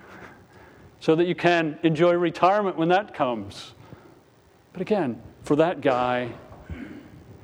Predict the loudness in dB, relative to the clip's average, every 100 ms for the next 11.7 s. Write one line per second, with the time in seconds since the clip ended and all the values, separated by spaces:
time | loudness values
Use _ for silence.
0 | -6 -4 0 0 0 0 0 0 -2 -6
1 | -10 -16 -20 -20 _ _ _ _ _ _
2 | _ _ _ -20 -20 -20 -20 _ _ -20
3 | -20 -20 -20 -20 -20 -20 -6 0 2 4
4 | 2 2 2 2 -2 -8 0 2 2 0
5 | -2 -2 0 0 0 -4 -6 -14 -20 -20
6 | -20 -6 0 2 2 2 2 0 0 -2
7 | 0 -2 -4 -6 -2 0 0 -4 -6 -4
8 | -4 -2 -4 -8 -14 -20 -20 -20 -20 -20
9 | -20 -20 -20 -20 -20 -20 -20 -20 _ _
10 | 0 2 4 2 0 -4 -6 -2 0 0
11 | -2 -6 -4 -4 -4 -6 -12